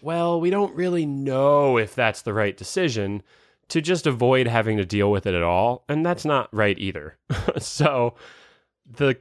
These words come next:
conclusion that I continually come to with a lot of really important things right now in my life is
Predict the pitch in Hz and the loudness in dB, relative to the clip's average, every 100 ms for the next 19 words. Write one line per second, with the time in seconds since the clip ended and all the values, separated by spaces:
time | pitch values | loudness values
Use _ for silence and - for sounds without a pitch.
0 | _ - 139 - 165 180 151 123 127 131 | _ -6 -4 0 0 2 2 4 4 2
1 | 123 - 120 - - 190 202 123 98 - | -4 -10 -10 -6 -2 2 4 4 2 0
2 | 127 165 - 98 98 98 110 110 104 107 | 0 0 -2 -2 0 2 2 2 0 0
3 | 95 - 113 98 101 151 131 98 92 95 | -2 -4 -6 -6 -2 -2 0 -2 -2 -2
4 | 95 95 110 160 123 107 104 | 0 0 0 0 0 -2 -2